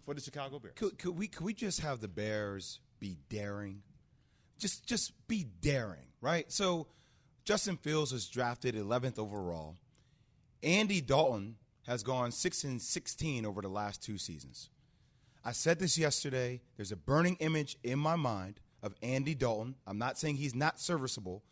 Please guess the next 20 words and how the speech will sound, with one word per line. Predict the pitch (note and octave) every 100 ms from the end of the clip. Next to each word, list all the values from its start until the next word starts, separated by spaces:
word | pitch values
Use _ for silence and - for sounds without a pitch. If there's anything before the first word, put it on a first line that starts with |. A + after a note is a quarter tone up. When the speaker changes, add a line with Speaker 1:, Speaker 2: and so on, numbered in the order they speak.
| _
Speaker 1:
Uh-oh. | F2+ D#2 D2+
Speaker 2:
but | A2 C3 - G2+
behind | A#2+ - C#3+ D#3 E3
that | D#3
O-line | C#3 D#3 D#3 B2+ A2+ A2+ B2 -
of | G#2
the |
Dallas | F#2+ A2 A#2 C3+
Cowboys | - A#2 G#2 G#2 G#2
last | G2 F#2+ -
year | G2+ F2+ G#2+ - _ _
getting | D#3+ A2+
destroyed. | B2+ - E3+ F3+ E2 - _ _ _ _
And | G#2 G#2
Chicago | - A#2 C3 D#3
doesn't | C#3+ B2+ A#2+
have | C#3
a | C3
great | A2 C3+ -
O-line. | C#3+ D#3+ D3+ A#2+ D2+